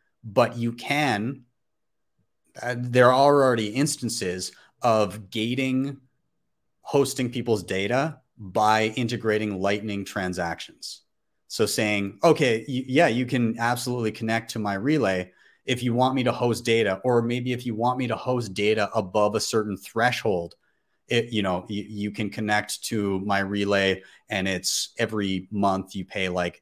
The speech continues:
X number of sats." You can also easily, and it's already happening, you can integrate, um, Lightning invoices and Lightning tips and payments directly into Nostr, cross-platform everywhere.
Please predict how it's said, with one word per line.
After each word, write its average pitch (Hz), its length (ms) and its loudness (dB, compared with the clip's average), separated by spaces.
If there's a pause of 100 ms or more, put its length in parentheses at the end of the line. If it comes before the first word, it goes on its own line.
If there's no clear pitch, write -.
(160)
X - 520 -4
number 90 260 -2
of 85 80 -6
sats." - 600 -4 (640)
You 143 160 4
can 135 120 8
also 139 540 6
easily, 120 800 2 (160)
and 120 100 2
it's 110 140 -2
already 135 400 6
happening, 110 500 2 (140)
you 120 100 0
can 123 200 0
integrate, 117 840 0 (320)
um, 98 340 0
Lightning 110 400 2
invoices 113 800 2
and 98 220 -6
Lightning 104 400 -2
tips 120 320 -4
and 101 120 -6
payments 110 520 -4
directly 120 580 0
into 117 260 -2
Nostr, 101 560 -2
cross-platform 110 880 0
everywhere. 95 540 0